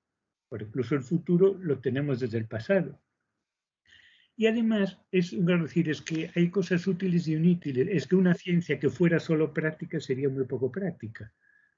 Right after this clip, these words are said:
porque de hecho los griegos cuando empiezan a cultivar las matemáticas fundamentalmente es por el gusto, por el estudio.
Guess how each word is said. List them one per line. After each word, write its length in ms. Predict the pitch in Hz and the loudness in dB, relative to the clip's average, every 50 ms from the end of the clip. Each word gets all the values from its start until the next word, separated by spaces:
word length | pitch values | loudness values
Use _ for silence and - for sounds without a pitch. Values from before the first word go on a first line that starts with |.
| _ _ _ _ _ _ | _ _ _ _ _ _
porque 280 | - 120 101 - - 120 | -4 -4 -4 -4 0 2
de 100 | 135 143 | 2 2
hecho 180 | 139 - 160 | 2 2 2
los 180 | 151 160 143 147 | 2 2 2 2
griegos 420 | 160 160 180 185 175 165 156 127 | 0 0 0 0 0 0 -2 -2
cuando 280 | - - 135 120 123 120 | -2 -2 -2 -2 -2 -4
empiezan 320 | 113 113 143 143 139 151 | -4 -2 -2 -2 -2 -2
a 100 | 165 160 | -4 -4
cultivar 440 | - - 151 143 170 160 160 160 151 | -2 -2 -4 -2 -2 -4 -4 -2 -2
las 120 | 160 147 | -4 -4
matemáticas 760 | 147 156 156 147 - 160 151 165 160 160 180 175 202 185 175 | -2 -4 -4 -2 -2 -2 0 0 -2 -2 -2 -2 -2 -2 -2
fundamentalmente 1000 | - - 143 131 123 127 123 120 120 120 117 151 160 165 165 170 180 180 175 165 | -2 -4 -4 -2 0 0 -2 -2 -4 -2 -2 0 2 2 4 4 4 4 4 2
es 100 | 185 180 | 2 0
por 240 | - - - 156 127 | -2 0 2 2 2
el 140 | 120 117 117 | 2 0 0
gusto, 380 | 123 170 175 175 - 175 - | 0 0 0 0 -2 -4 -4
por 180 | - 151 131 120 | -2 -2 -2 -2
el 80 | 113 117 | -2 -4
estudio. 600 | 110 113 - - 240 208 143 123 113 107 107 | -6 -6 -6 -4 -4 -4 -2 -4 -4 -6 -6